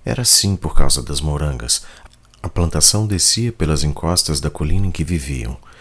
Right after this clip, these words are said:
e era respeitada como poucas, porque também era parteira da vila, benzia as doenças e tropeços dos aldeões, dava conselhos e, para poucos, até remédios malignos, quando a justiça não era suficiente,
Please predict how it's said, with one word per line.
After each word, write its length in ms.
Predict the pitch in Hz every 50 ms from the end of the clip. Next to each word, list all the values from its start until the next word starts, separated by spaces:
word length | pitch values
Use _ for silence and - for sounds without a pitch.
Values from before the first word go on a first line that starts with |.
| - - -
e 100 | - 82
era 160 | 90 95 95
respeitada 680 | 76 82 90 - - - 76 - - 80 80 82 82
como 220 | 76 - 69 67
poucas, 460 | - - - 92 - - - - - -
porque 280 | - - 71 - -
também 360 | - - 90 82 92 104 107
era 120 | 107 101 101
parteira 520 | - - 120 - - - - 73 71 76
da 100 | 71 67
vila, 380 | 58 - - 64 58 60 60 - - - - -
benzia 400 | - 76 69 - - 76 73 65
as 80 | 62
doenças 640 | - - - 65 76 90 92 90 85 - - 65 -
e 60 | 69
tropeços 580 | 67 - 71 - - - 80 80 - - 78 73
dos 220 | - 80 76 -
aldeões, 560 | 69 69 67 69 69 64 64 64 65 - - - - - - - - - -
dava 180 | - 67 - -
conselhos 580 | - 82 82 - - 107 110 113 110 110 - - - - -
e, 80 | -
para 240 | - - - 117 123
poucos, 640 | - - - - - - - - - - - - - - - -
até 400 | - - - - - - 90 90
remédios 680 | 82 82 92 80 67 67 67 73 76 73 69 69 69
malignos, 640 | - - - - 62 67 76 69 64 62 60 - -
quando 240 | - - 71 69 71
a 40 | 78
justiça 640 | 76 78 80 78 - - - 101 113 - - 110
não 260 | 104 90 76 73 73 71
era 160 | 73 71 69
suficiente, 760 | - - 73 65 - - - - 69 65 67 67 - - -